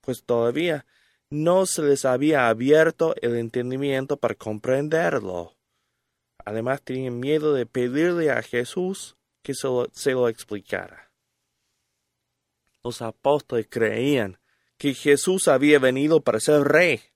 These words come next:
para restablecer el reino de Israel,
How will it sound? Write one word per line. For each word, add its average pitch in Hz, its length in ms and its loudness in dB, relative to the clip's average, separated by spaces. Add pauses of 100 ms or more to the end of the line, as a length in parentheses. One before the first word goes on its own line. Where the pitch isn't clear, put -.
(680)
para 113 280 4
restablecer 123 1200 2
el 123 240 4
reino 170 420 4
de 135 80 0
Israel, 117 760 0